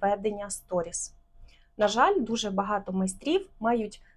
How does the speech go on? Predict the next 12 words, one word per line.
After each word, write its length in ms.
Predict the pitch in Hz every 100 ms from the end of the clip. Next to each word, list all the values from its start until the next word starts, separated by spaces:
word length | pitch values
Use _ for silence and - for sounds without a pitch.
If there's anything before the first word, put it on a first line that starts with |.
| _
певні 440 | - 226 214 190 190
хибні 540 | - 254 233 190 180
переконання, 800 | - 180 185 196 214 320 349 196 190
які 280 | 208 214 214
заважають 720 | 190 185 180 196 254 269 -
вам 260 | 190 190 190
розвиватися 800 | 190 190 180 180 220 269 - -
і 60 | 214
заважають 640 | 185 185 180 185 202 214
вам 160 | 196 196
класно 480 | - 175 180 - 185
заробляти. 580 | 180 180 175 165 -